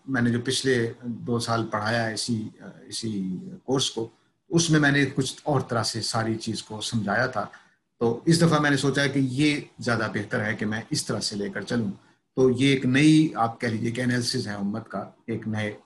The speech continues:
point of view से, एक नए जाविये से। तो अब मसलन ये बहस बिल्कुल उसमें मौजूद नहीं थी, ये कुछ थी, तसव्वुफ भी था, ये नहीं था, और कुछ असूल और फ़िक़ह भी नहीं थे। तो इल्म यानी एपिस्टेमोलॉजी, इल्म का मत-, एपिस्टेमोलॉजी का मतलब है कि इल्म हम किसको कहते हैं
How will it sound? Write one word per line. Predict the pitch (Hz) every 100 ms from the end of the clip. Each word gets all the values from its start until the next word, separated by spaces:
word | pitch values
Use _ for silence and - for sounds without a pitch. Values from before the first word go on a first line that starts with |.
| _
point | 101 90
of | 98
view | 120 135
से, | 92 82 - _ _
एक | 110 98
नए | 101 98
जाविये | 90 98 139
से। | 127 - - _ _ _
तो | -
अब | - 170 - - _ _ _ _
मसलन | 123 120 120 127
ये | 139
बहस | 135 139 131
बिल्कुल | 143 143 135
उसमें | 131 117
मौजूद | 101 98 110 110
नहीं | 107
थी, | 98 104 - -
ये | 123 120
कुछ | 120 117 - -
थी, | 117 113
तसव्वुफ | 110 113 104 113 107
भी | 110
था, | 110 107 113 -
ये | 123 120
नहीं | 107 117
था, | 113 101 92 - _ _ _ -
और | 104 101 - 175 -
कुछ | 113 - _
असूल | 110 - 113 104
और | 101
फ़िक़ह | 113 107
भी | 101
नहीं | 104 113 117
थे। | 98 - _ _ _ -
तो | - -
इल्म | 170 190 202 196 - _ _ _ _ _ -
यानी | 131 139
एपिस्टेमोलॉजी, | 139 160 - 139 107 101 95
इल्म | 117 165 185
का | 170
मत-, | 160 147
एपिस्टेमोलॉजी | 147 147 - 147 156 165
का | 160
मतलब | 160 160 156
है | 165
कि | 160
इल्म | 143 156 185 196
हम | 160 160
किसको | 156 -
कहते | 131 101 - 95
हैं | 82